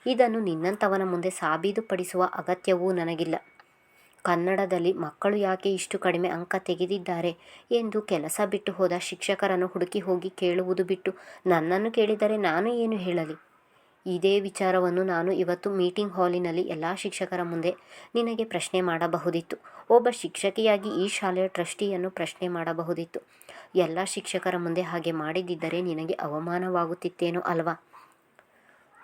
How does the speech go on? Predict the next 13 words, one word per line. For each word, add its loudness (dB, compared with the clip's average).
ನಾನು 4
ಎಷ್ಟು 2
ಒಳ್ಳೆಯವಳು 6
ನೋಡು, 2
ಎಲ್ಲರ 6
ಎದುರು 2
ನಿನಗೆ -6
ಆಗುವ 0
ಅವಮಾನವನ್ನು -4
ತಡೆದಿದ್ದೇನೆ. -4
ನೀನು 0
ಇವತ್ತು -2
ಮಾಡಿದ -2